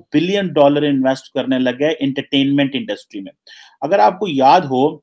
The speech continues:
कि सऊदी अरब में तो सिनेमा बंद थे, ये हर चीज़ बंद थी और ये एक, अ, अ, जिसे कहते हैं ना एंटरटेनमेंट industry तो थी नहीं वहाँ पे, अंदर ही बस घरों में रहना है सारा कुछ।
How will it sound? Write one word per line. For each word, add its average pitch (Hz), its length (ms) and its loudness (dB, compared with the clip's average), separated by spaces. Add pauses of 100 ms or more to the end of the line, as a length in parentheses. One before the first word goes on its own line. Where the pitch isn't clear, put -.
(880)
कि 151 160 -2
सऊदी 156 260 0
अरब 170 160 2
में 165 160 -4
तो 165 240 -2
सिनेमा 160 380 -4
बंद 156 320 -4
थे, 156 80 -2
ये 151 240 -2
हर 147 140 2
चीज़ 147 280 -6
बंद 143 260 0
थी 143 300 -6 (320)
और 160 140 2
ये 156 340 6
एक, 160 340 -2
अ, 156 300 2 (260)
अ, 143 260 -2
जिसे 139 200 -8
कहते 165 140 -2
हैं 185 40 -4
ना 180 60 -4
एंटरटेनमेंट 160 520 -2
industry 151 340 -4
तो 160 60 -6
थी 170 260 -10
नहीं 156 140 -2
वहाँ 135 140 2
पे, 139 80 -4
अंदर 139 240 -2
ही 139 80 0
बस 131 180 -2 (100)
घरों 127 180 0
में 131 100 0
रहना 127 180 0
है 120 60 -4
सारा 117 240 -4
कुछ। 107 300 -12